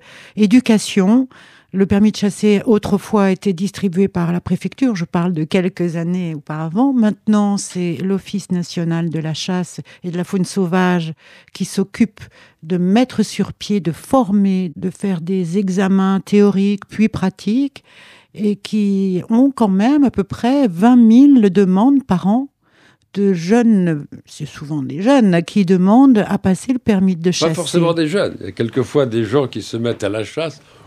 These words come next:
Speaker 2: au moment où ils cessent leur activité professionnelle. Des gens qui découvrent la chasse à cinquante-cinq ans, soixante ans. Mais c'est très bien comme ça. Alors, il y a maintenant pas mal de temps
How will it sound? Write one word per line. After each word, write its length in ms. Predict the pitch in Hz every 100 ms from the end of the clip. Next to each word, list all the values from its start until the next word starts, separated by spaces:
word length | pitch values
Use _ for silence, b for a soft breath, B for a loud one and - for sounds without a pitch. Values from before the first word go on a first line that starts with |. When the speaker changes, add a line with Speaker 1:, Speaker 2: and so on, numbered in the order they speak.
| -
Speaker 2:
au 80 |
moment 400 | 117 120 135 170
où 140 | 151 120
ils 80 | 113
cessent 320 | - 175 -
leur 160 | 127
activité 540 | 117 113 117 113 110 160
professionnelle. 720 | - 127 131 117 123 101 85 b b _
Des 80 | 78
gens 200 | 82 131
qui 160 | -
découvrent 400 | 90 87 - 87
la 140 | 80 73
chasse 400 | - 104 117 -
à 380 | 82 90 76 67
cinquante-cinq 640 | - 87 78 76 - 76 -
ans, 80 | 117
soixante 480 | - 95 - 80 -
ans. 60 | 92
Mais 80 | 90
c'est 140 | 85
très 160 | - 90
bien 160 | 107
comme 180 | - 95
ça. 160 | - 80
Alors, 280 | 113 139 -
il 60 | 120
y 80 | 131
a 40 |
maintenant 400 | 120 113 - 143
pas 180 | - 110
mal 300 | 104 98 90
de 100 | 87
temps 320 | - 175 165